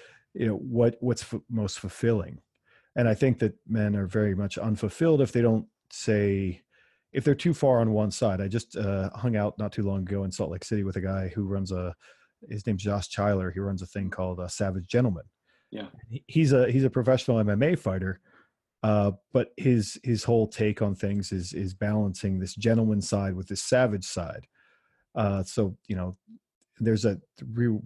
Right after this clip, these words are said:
Speaker 1: weird dichotomy in American culture, I think especially. It's, I don't know if it's eighties movies or what, but, uh, you know, the idea that, the, you know, if you're smart, then you have to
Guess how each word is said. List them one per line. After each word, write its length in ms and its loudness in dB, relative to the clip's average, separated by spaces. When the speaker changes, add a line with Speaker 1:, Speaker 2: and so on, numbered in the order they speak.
Speaker 1:
weird 260 4
dichotomy 720 2
in 100 0
American 400 -4
culture, 360 -4
I 40 -4
think 200 -4
especially. 580 -6
It's, 160 -8
I 80 -6
don't 140 -4
know 80 -6
if 100 -12
it's 160 -14
eighties 400 -6
movies 360 -6
or 100 -6
what, 280 -6
but, 280 4
uh, 320 0
you 80 -8
know, 120 0
the 140 0
idea 260 0
that, 240 -6
the, 300 -4
you 120 -6
know, 120 -6
if 160 -10
you're 100 -2
smart, 520 4
then 180 0
you 140 -2
have 220 -4
to 120 -6